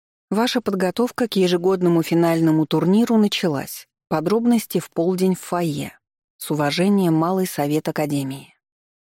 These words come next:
Слово «турнир» мне сразу не понравилось, а уж когда я спустилась вниз и обнаружила толпу взволнованных шестикурсников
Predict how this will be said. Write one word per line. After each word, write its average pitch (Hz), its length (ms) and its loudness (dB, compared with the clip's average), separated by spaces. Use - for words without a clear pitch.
Слово 165 340 -2
«турнир» 190 540 2
мне 180 240 4
сразу 185 360 -2
не 151 120 4
понравилось, 143 760 -4
а 156 140 -2
уж 156 220 -2
когда 180 280 -2
я 180 200 0
спустилась 170 720 -2
вниз 160 640 0
и 165 100 0
обнаружила 190 720 2
толпу 175 400 -2
взволнованных 160 800 0
шестикурсников - 1080 -4